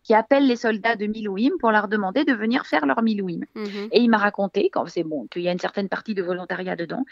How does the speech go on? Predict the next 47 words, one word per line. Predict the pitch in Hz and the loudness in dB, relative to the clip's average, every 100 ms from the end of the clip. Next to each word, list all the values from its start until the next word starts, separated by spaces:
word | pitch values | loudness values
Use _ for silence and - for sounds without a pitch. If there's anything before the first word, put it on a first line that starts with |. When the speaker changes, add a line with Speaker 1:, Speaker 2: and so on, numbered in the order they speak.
| - - | -10 -4
Speaker 1:
il | 208 | 0
m'a | 208 | 2
raconté | 208 226 311 | 2 2 0
que | 220 | -4
plus | - | -4
personne | 294 269 - 226 | -2 -2 0 0
ne | 220 | 0
veut | 202 | -4
venir. | 185 190 180 185 - _ - 220 | -6 -6 -8 -10 -16 _ -4 2
Il | |
m'a | 220 | 4
dit, « | 214 | 4
Je | 254 | 2
téléphone | 220 214 214 214 196 | 2 2 2 0 0
aux | |
gens | 180 175 269 - | -2 -4 -4 0
et | 226 | 2
ils | |
me | 220 | 2
disent | 214 - | 0 -10
qu'ils | - | -2
viendront | 208 208 196 185 | 0 0 0 0
pas. » | - - _ - - | -2 -4 _ -20 0
Alors | 170 170 175 | 2 2 0
je | |
leur | 165 | -4
ai | 160 | -2
dit, « | 147 139 | -2 -2
Ah », | 143 - | -2 -6
je | 175 | -2
lui | 175 | 0
ai | |
dit, « | 160 | 2
Ah | 160 | 2
bon, | 269 453 | 2 2
mais | 302 | 0
pourquoi | 226 - 202 | 0 2 2
ils | 175 | 2
ont | 165 | 0
peur | 190 | 0
d'être | 180 - - | 0 -8 -8
contaminés | 180 175 175 175 | -6 -4 -4 -4
par | 165 | -4
le | 175 | -6
virus | 165 175 175 | -8 -8 -10
du | - | -4
corona ? » | 180 185 220 | -2 0 0